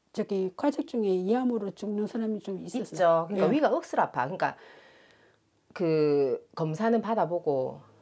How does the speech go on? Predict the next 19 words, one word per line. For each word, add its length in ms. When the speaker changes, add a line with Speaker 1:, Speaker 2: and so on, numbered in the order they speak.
Speaker 2:
그러한 560
조상이 420
있으면 320
내력도 380
내리고 280
유전적인 520
요인도 260
분명히 360
있잖아요. 680
Speaker 1:
음. 320
Speaker 2:
근데 180
거기다가 800
엄마가 300
스트레스를 480
너무 180
많이 220
받고 240
있기 200
때문에 760